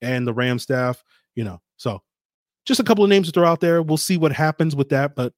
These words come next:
obviously we'll probably get a presser Monday from,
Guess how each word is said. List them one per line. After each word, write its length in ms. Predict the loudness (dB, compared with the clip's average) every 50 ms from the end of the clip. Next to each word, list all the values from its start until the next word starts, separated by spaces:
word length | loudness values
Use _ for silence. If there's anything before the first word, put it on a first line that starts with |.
| -8
obviously 540 | -6 -4 -2 0 -2 -2 0 0 0 0 0
we'll 180 | -2 -4 -6 -4
probably 460 | -2 -4 -4 -4 -2 -2 0 -2 0
get 160 | -2 -2 -4
a 40 | -4
presser 460 | -4 -4 -4 -4 -2 -2 -4 -4 -4 -8 _ _ _ _ _
Monday 500 | -6 -4 -2 0 2 2 2 2 0 -4 -8 _ _ _ _ _ _
from, 420 | -4 -2 0 0 0 0 -2